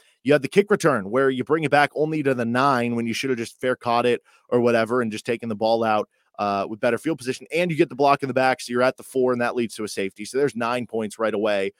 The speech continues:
Uh, Reese Vernon can't punt it very far, which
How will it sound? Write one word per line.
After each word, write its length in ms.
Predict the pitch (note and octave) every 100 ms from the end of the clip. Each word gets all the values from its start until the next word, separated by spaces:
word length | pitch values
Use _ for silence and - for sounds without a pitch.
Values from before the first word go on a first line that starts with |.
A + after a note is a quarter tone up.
| _ _ -
Uh, 180 | G#2 G#2+
Reese 220 | D3+ D3+
Vernon 400 | C3+ C#3 C3 B2
can't 300 | - C3 A#2+
punt 260 | - B2 B2+
it 100 | A2+
very 280 | A#2+ A2+
far, 420 | A2 A#2 A2 G#2+ G#2
which 340 | G2 - -